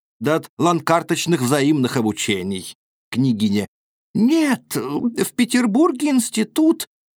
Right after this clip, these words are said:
педагогический, так, кажется, зовут. Там упражняются в расколах и в безверье. Профессоры! У них учился наш родня. И вышел,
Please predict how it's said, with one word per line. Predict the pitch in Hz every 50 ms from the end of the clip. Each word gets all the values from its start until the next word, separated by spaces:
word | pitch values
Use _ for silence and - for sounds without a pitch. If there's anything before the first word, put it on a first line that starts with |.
| _
педагогический, | - 233 240 233 208 170 208 214 202 165 160 202 196 175 151 156 226 277 262 247 - - 117 - - - - - - 107 107 107 117 123 -
так, | - - - 349 - -
кажется, | - 139 117 98 104 101 - 113 104
зовут. | 104 117 104 104 110 107 - _ _ _ _ _ _ _
Там | - 240 262 240 -
упражняются | - 180 180 - 208 202 175 160 185 190 185 180 175 165 165 - - - - 160 156 -
в | - 143 143
расколах | 156 160 151 - - - - 277 330 320 311 311 262 - - - - -
и | - 185 233 247 240 233
в | 214 185 175
безверье. | 175 202 196 165 143 123 120 123 113 113 110 113 110 113 120 117 - -
Профессоры! | - - - 226 202 - - - - 269 285 311 277 - - - - - 165 151 120 - 104 - - _ _ _ _ _ _ _ -
У | 135 151
них | 139 135 147 185 247 - -
учился | 277 285 - - - 180 240 285 262 - - 240 233
наш | 220 208 202 226 247 - - -
родня. | 180 190 190 175 170 180 185 226 247 220 139 - _ _ _ _ _ _ _ _ _ -
И | - - 302
вышел, | 339 294 277 294 330 311 - - 156 123 107 98